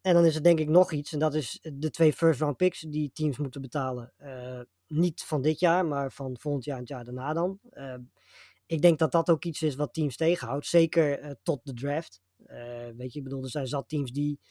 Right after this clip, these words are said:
eh, waarschijnlijk voor in de draft vier quarterbacks zien waarvan ze denken van, Nou goed,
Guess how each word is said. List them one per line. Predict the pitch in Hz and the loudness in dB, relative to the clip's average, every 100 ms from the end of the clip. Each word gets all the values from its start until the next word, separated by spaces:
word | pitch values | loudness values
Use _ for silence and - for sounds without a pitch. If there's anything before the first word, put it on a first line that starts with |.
| _ - - _ _ _ | _ -20 -20 _ _ _
eh, | 139 135 - 135 _ _ _ _ | -18 -16 -16 -20 _ _ _ _
waarschijnlijk | 160 147 - 143 165 151 | -8 -8 -6 0 2 2
voor | 170 160 | 2 4
in | 156 | 4
de | |
draft | 143 160 160 | 4 4 2
vier | - 170 | 2 0
quarterbacks | 160 165 160 151 165 | 4 6 6 4 0
zien | - 170 | 2 2
waarvan | 156 160 147 | 2 2 2
ze | |
denken | 156 160 143 | 2 0 0
van, | |
Nou | 165 147 | -2 -2
goed, | - 147 | -6 -10